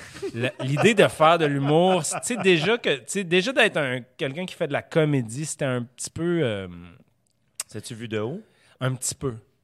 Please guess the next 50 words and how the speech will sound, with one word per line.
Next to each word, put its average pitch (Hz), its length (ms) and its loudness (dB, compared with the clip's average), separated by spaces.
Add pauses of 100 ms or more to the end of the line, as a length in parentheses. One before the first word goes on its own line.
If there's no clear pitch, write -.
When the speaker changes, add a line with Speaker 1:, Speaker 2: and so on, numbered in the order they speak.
Speaker 1:
je - 120 -18
pense. - 480 -12
Speaker 2:
Mhm. 92 120 -18
Speaker 1:
Puis 143 100 -6
ça 180 160 0
sera 190 180 -6
toujours 165 340 -2
comme 98 200 -10
ça. - 160 -14
La, 113 140 -12 (160)
le, 123 200 -14
moi, 131 200 -6
j'ai 131 180 -4
juste 131 220 -4
fait 156 120 -6
de 127 100 -16
la 110 80 -8
comédie 110 360 -10
dans 113 120 -10
la 98 60 -12
vie, 98 160 -12
ou 107 100 -10
à 95 60 -12
peu 98 120 -18
près. 110 440 -12 (640)
Tu 127 100 -8
sais, - 0 -
j'ai 120 200 0
écrit 151 400 -2
des, 120 320 -2
euh, 95 640 -14
des 98 140 -16
films 127 480 -4
ou 113 80 -4
des, 101 240 -10
des 95 140 -14
séries, 110 320 -6
c'était 117 140 -8
de 110 60 -6
la 104 60 -6
comédie. 107 380 -10
Puis 123 180 -14 (460)
la 123 100 -4
comédie, 170 240 -2
c'est - 180 -6
toujours 190 380 -4
perçu - 260 -6
comme 139 140 -4
un 113 100 -4
sous-genre. 98 680 -10